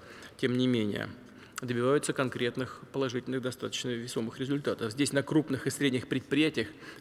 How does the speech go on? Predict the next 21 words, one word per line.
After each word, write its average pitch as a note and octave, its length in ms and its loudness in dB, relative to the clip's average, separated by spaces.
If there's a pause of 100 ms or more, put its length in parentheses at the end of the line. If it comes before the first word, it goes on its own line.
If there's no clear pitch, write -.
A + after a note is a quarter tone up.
производительность C3 720 6
труда C#3+ 260 4
выросла B2+ 380 2
на B2 120 4
пять D#3+ 380 4
и C3 60 -2
три C3 200 -2
десятых B2+ 380 -2
процента. - 560 -6 (720)
То C#3 180 6
есть B2+ 140 6
мы C#3 120 6
почти C#3+ 360 4
достигли B2+ 520 6
того A#2+ 300 4
уровня, C#3+ 380 6
который B2+ 400 2 (300)
обозначили A#2+ 560 2
в - 60 -6
качестве B2+ 360 2
целевого. A#2+ 640 2